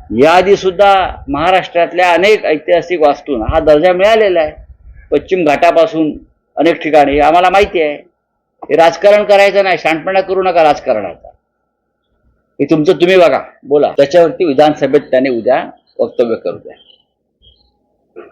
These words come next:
व्हिडिओ मॉर्फ केलाय की काय केलाय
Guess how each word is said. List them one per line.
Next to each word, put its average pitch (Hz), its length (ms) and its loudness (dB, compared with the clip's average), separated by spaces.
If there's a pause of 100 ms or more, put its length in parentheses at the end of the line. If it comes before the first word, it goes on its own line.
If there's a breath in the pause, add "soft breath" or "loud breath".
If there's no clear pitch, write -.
(2000)
व्हिडिओ 151 380 2
मॉर्फ 165 380 2
केलाय 160 320 -2
की 160 160 -8
काय 151 220 0
केलाय 87 460 -10